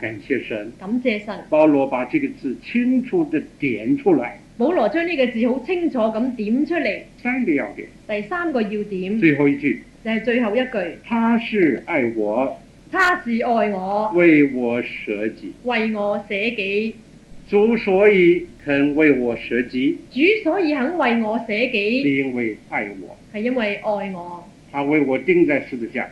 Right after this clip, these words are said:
Speaker 1: 上。
Speaker 2: 佢為我釘喺十字架上。
Speaker 1: 為我死。
Speaker 2: 為我死。
Speaker 1: 因為愛我。
Speaker 2: 因為愛我。
Speaker 1: 我這方面呢？
Speaker 2: 我呢方面呢？
Speaker 1: 對神的愛有個回應。
Speaker 2: 對神個方面嘅愛有個回應。
Speaker 1: 因為愛主。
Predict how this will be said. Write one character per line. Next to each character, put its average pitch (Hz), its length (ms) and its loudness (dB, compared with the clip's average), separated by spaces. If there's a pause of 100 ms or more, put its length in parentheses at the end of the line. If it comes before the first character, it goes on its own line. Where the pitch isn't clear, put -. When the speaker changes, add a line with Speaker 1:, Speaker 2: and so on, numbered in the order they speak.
Speaker 1:
上。 262 100 0
Speaker 2:
佢 285 40 2
為 247 240 4
我 254 120 0
釘 320 220 2
喺 269 220 0
十 247 100 -2 (100)
字 214 120 -8
架 214 180 -4
上。 208 160 -4
Speaker 1:
為 143 100 6
我 139 200 4
死。 104 400 -10 (160)
Speaker 2:
為 214 200 -4
我 220 120 -4
死。 220 180 -10
Speaker 1:
因 208 520 6
為 185 180 6
愛 170 280 2 (120)
我。 110 360 -2
Speaker 2:
因 311 60 -2
為 247 140 -2
愛 214 80 -4 (320)
我。 180 200 -10
Speaker 1:
我 160 140 8
這 254 220 4
方 226 200 -2
面 220 200 0
呢？ 208 100 4 (340)
Speaker 2:
我 220 140 -4
呢 349 140 0
方 349 240 0
面 254 160 0
呢？ 302 60 4 (220)
Speaker 1:
對 214 140 6
神 196 180 2
的 185 120 2
愛 185 180 2
有 143 160 4
個 143 120 0
回 120 260 -4
應。 175 400 6
Speaker 2:
對 311 160 2
神 233 240 -4
個 262 100 0
方 339 240 -2
面 254 140 -2
嘅 262 80 0
愛 247 340 4
有 233 80 0
個 226 100 -6
回 202 220 -2
應。 196 260 -2
Speaker 1:
因 254 280 4
為 196 360 6
愛 208 260 4
主。 165 520 6